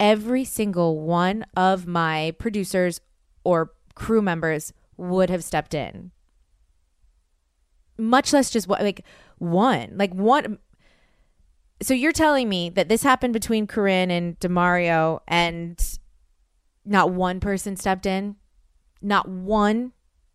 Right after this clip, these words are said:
I know how many people it takes to make a scene, and not one person was like, "Yo, I don't think this is right." Probably because it wasn't,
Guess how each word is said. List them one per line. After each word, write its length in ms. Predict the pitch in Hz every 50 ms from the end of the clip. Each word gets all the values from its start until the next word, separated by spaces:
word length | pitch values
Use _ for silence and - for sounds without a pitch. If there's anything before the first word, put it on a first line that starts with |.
| _ _ _ _ _ _ _ _ _ _ _ _ _ -
I 100 | - 214
know 180 | 214 220 214 214
how 80 | 220
many 160 | 214 220 220 202
people 260 | - 208 190 - 180
it 80 | -
takes 240 | - 180 170 - -
to 80 | - 170
make 180 | 170 160 -
a 20 | 165
scene, 380 | - - 170 156 151 147 156 - - - - - -
and 120 | - 180
not 180 | 185 170 - 175
one 280 | 170 180 196 220 240 233
person 500 | - 240 220 196 - 185 170 160 160 160
was 120 | 165 160
like, 220 | 170 151 151 -
"Yo, 400 | 160 165 160 156 151 151 147 147 -
I 100 | - 160
don't 180 | 165 165 117
think 160 | - 170 151 -
this 160 | 160 151 -
is 120 | 151 143
right." 300 | 151 147 143 160 190 - _ - - - - - - - _ _ -
Probably 280 | - 277 311 330 320
because 500 | 269 302 - 269 254 233 226 220 - - -
it 140 | - 208 -
wasn't, 640 | - 196 202 208 208 190 208 196 185 190 - -